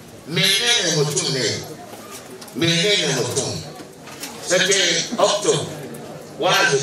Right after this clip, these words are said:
khalqul hasan." Ka zana hali mai kyau kuwa.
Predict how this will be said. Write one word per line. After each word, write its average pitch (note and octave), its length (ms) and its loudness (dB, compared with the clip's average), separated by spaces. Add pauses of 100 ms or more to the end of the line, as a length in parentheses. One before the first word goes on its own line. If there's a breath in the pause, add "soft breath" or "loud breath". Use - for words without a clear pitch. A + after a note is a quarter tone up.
(160)
khalqul D#3+ 480 2
hasan." - 420 2 (1080)
Ka C#3+ 260 2
zana G3+ 560 4
hali - 600 4
mai D3 200 4
kyau - 340 2
kuwa. D3+ 380 2